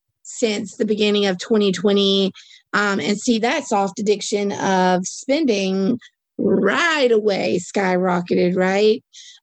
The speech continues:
Or whether it's the harder addictions of,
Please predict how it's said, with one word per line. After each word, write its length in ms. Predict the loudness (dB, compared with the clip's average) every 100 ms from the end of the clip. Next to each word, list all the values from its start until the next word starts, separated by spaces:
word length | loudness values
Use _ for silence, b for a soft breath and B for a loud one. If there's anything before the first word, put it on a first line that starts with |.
| 0
Or 100 | 2
whether 300 | 2 2 2
it's 260 | 0 -2 -4
the 140 | -4
harder 440 | -2 -2 -2 0
addictions 800 | 2 2 0 -2 -2 0 0 -2 -6 -20 b b b _ -4
of, 400 | -2 0 0